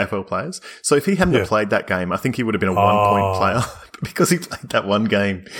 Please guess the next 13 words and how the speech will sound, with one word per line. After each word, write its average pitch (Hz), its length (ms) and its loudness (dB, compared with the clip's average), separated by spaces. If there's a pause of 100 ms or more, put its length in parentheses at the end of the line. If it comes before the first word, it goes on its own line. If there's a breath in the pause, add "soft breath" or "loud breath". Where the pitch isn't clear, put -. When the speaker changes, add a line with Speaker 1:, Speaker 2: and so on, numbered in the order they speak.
(300 loud breath)
Speaker 1:
he's 117 200 2
transferred 101 380 0
to 95 60 0
Perth. 101 200 0
He's 101 120 0
like 95 120 2
a 98 40 -2
twelve-point 107 600 -2
player 113 260 -2
or 113 80 -10
something. - 300 -6 (520 loud breath)
Speaker 2:
Oh, 113 320 4
no. 113 640 2